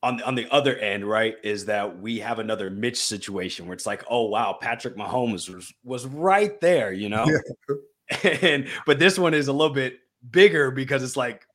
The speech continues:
Speaker 1: everyone knows this is the number one pick. We have the number one pick. So if we pass on it, it's really like, like, you have to be certain.
Speaker 2: Dude.
Speaker 1: And I want Fields to be our quarterback, but, like, I can definitely understand the pressure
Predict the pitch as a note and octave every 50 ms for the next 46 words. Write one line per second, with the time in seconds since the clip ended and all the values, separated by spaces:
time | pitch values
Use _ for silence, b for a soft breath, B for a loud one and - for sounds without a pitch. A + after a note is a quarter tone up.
0 | - C#3+ F3 D#3+ D#3+ D3 B2+ B2 B2+ C#3 D3+ D3 C3+ B2+ A2+ A2 - - C3 B2+
1 | B2 A#2+ A2+ G#2 A#2 A#2+ A#2 A2 A2 A2 G#2+ G#2 G2+ G2 - - G#2+ G2+ G2+ -
2 | - _ G2 A2+ C#3+ C#3+ C3+ D3 D3 C3+ C3+ B2+ A2+ G#2 G#2 A2+ A2+ G#2+ G#2 G#2
3 | G2+ G2 F#2+ F2 F#2 F#2 - F#2 F#2 F2+ F#2 _ - b b b b b b -
4 | C3+ A#2 A2 D3+ E3 C#3+ - - D#3 D3 D3 C#3 - B2 G#2+ G#2+ G#2 G2+ A2+ B2+
5 | C#3+ C3+ A#2 G2+ G#2+ A#2 C3 C3+ C3+ C3+ C3 A#2 A2 G#2+ G2+ F#2+ F#2+ _ _ -
6 | G2+ F#2+ F2+ E2+ _ _ _ _ _ _ _ _ _ _ _ _ _ _ _ _
7 | _ _ _ - A#2 G#2 G2+ G#2+ D#3 F#3 F#3+ E3 C#3 C3+ - D3 C3+ - A2 G#2
8 | G2 F#2 - - - - - - - - - F3 E3 D3 - - G2 E2 D2+ -
9 | _ _ _ _ _ _ _ _ _ _ _ _ _ - G#2+ A#2+ D3+ C#3 D3 F3
10 | E3 E3+ F#3+ F#3+ F#3+ - F3 D3+ C3+ A2+ G#2+ A2+ B2 A2 G#2 G#2 - B2 A2+ G2+
11 | F#2+ G2 G2+ G2 A2 B2 B2 A#2 A2+ - - _ _ _ _ _ _ - - G#3+
12 | G3 E3 F#3+ E3+ C3+ D3 F3 F#3 F#3 F#3+ E3+ D#3 E3+ E3 D#3 E3 E3 D3+ B2+ G2+
13 | - - - D#3+ D#3 E3 - - G2+ F2 -